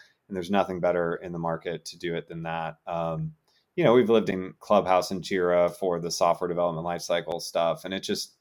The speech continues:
it was missing something. And I think it's the mapping of insights to features that Product Board gives us. And then we, we power our public product portal through that, so customers can submit ideas and, and stuff like that. Um,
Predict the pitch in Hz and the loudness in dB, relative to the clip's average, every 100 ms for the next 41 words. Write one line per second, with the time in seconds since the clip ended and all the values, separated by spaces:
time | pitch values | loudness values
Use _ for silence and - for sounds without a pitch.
0 | - 92 104 87 90 95 92 - 85 82 | -14 -14 -10 -6 -6 -4 -6 -6 -12 -10
1 | 87 78 85 85 82 85 104 87 - 87 | -8 -8 -12 -12 -12 -8 -6 -6 -8 -6
2 | 85 82 87 87 80 82 80 82 80 - | -4 -4 -6 -8 -6 -8 -4 -2 -2 -6
3 | - 82 87 82 - - - 82 78 - | -12 -12 -12 -12 -14 -16 -8 -6 -6 -10
4 | _ _ _ _ 107 95 92 92 82 82 | _ _ _ _ 4 4 4 -2 -4 -4
5 | 85 87 82 - 95 95 95 95 - 101 | -4 -2 -2 -4 -6 -4 -2 -2 -2 -4
6 | 95 98 92 87 82 82 - 90 87 82 | -2 4 4 4 2 -2 -2 -2 0 -2
7 | - _ _ _ _ _ _ 101 87 85 | -4 _ _ _ _ _ _ 2 2 2
8 | - 98 87 87 80 - 95 87 85 80 | -4 -4 -2 -2 -4 -8 -6 -4 -2 -2
9 | - 92 87 - 92 85 92 87 90 85 | -6 -8 -8 -8 -10 -10 -10 -10 -10 -8
10 | 85 85 92 92 - - - - _ 87 | -10 -10 -10 -10 -10 -14 -16 -20 _ -16
11 | - 90 - 85 - 87 85 - _ _ | -6 -6 -6 -8 -6 -4 -4 -6 _ _
12 | _ _ _ 104 98 92 87 | _ _ _ 0 2 0 -4